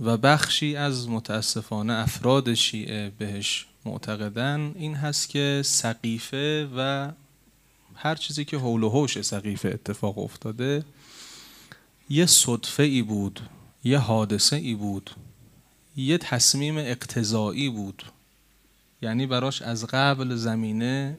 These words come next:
علت، ریشه در نظر نبوده و بعدش هم دیگه اثری نداره، دیگه نتیجه ای نداره. سقیفه یه شأن تاریخیه، به قول اهل تاریخ قضیة فی واقع است.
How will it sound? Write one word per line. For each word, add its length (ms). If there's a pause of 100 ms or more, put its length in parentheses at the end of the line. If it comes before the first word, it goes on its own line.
علت، 720
ریشه 540 (1300)
در 200
نظر 380
نبوده 500
و 180
بعدش 600
هم 180
دیگه 200
اثری 480
نداره، 580 (260)
دیگه 200
نتیجه 420
ای 140
نداره. 560 (580)
سقیفه 720
یه 180
شأن 480
تاریخیه، 800 (480)
به 120
قول 180
اهل 260
تاریخ 500
قضیة 460 (260)
فی 160
واقع 300
است. 580